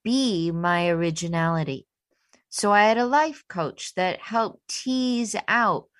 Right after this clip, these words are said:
what is it about me that I have real talent in and I can support others. And what I found is that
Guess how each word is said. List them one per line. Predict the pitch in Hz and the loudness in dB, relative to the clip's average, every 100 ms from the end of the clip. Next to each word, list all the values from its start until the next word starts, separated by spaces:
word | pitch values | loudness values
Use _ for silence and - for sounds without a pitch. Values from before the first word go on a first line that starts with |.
| _ _ _ - | _ _ _ -4
what | 175 214 | 2 4
is | 247 233 | 4 2
it | 226 | 0
about | 208 190 185 175 170 | 2 4 4 2 -2
me | 208 262 214 139 139 180 - _ _ _ _ _ | -2 0 -2 -4 -8 -12 -16 _ _ _ _ _
that | 196 202 196 185 - _ _ _ - | 4 6 6 2 -6 _ _ _ 0
I | 165 226 254 | 4 6 4
have | 220 220 175 | 2 0 0
real | 185 180 | 0 0
talent | - 180 175 170 165 165 | -2 -4 -2 -2 -4 -2
in | 170 165 - | -2 -2 -4
and | 170 170 - | -6 -4 -2
I | 170 175 | 0 0
can | 180 175 | -2 -6
support | 165 - 160 - 170 165 165 | -8 -8 -12 -4 0 0 2
others. | 190 165 92 - - - _ _ _ _ _ | 0 0 -6 -10 -14 -14 _ _ _ _ _
And | - 226 | -4 0
what | 254 | 2
I | 262 247 | 2 0
found | - - 381 427 392 233 | -2 0 0 0 -2 0
is | 202 196 | 0 0
that | 196 196 180 | 0 0 0